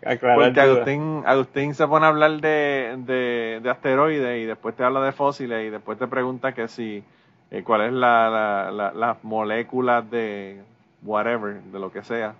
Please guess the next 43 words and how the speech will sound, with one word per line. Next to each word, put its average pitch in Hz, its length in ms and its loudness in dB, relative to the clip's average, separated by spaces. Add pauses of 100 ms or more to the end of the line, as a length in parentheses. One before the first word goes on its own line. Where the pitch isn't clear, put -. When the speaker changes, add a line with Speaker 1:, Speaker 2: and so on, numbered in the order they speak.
(180)
Speaker 1:
La 139 160 8
media, 143 280 -2 (580)
la 143 120 0
media 143 240 -2
vida 160 300 -2
de 165 120 0
carbono. 147 480 -2
Speaker 2:
La 143 200 6
media 139 300 2
vida 151 280 6
de 147 100 4
carbono, 139 540 4
sí, 139 160 -6
todas 135 200 2
esas 156 120 -2
cosas. 165 300 -2
Entonces 127 320 -8
tú 147 80 -8
como 143 200 -4
que, 123 100 -6
what 120 520 0
the 135 160 2 (140)
fuck? 127 260 2 (800)
Este, 110 540 -6
¿dónde, 110 400 -6
Speaker 1:
<laughs> - 80 -20
Speaker 2:
por 123 160 -2
qué 123 120 -6
este 139 200 -6
hombre 143 320 -2
no 131 160 -4
puede 135 180 -2
estar 135 240 -2 (200)
en, 113 280 -8
en 110 140 -14
una, 117 480 -8
en 117 60 -12
una 117 340 -6
área 127 220 -2
de 120 80 -4
la 117 100 -2
ciencia? 120 560 -8 (580)
Eh, 95 320 -2